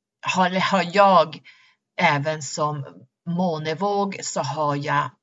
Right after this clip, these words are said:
ingen mindre än Gaia, jorden herself.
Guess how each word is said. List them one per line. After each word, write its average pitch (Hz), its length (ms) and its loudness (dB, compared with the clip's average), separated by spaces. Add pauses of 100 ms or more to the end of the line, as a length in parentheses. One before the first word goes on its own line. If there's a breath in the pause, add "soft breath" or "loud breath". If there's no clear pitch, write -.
(120)
ingen 170 380 -6
mindre 151 420 -8
än 151 320 -10
Gaia, 147 600 4 (280)
jorden 160 680 -8
herself. 240 840 0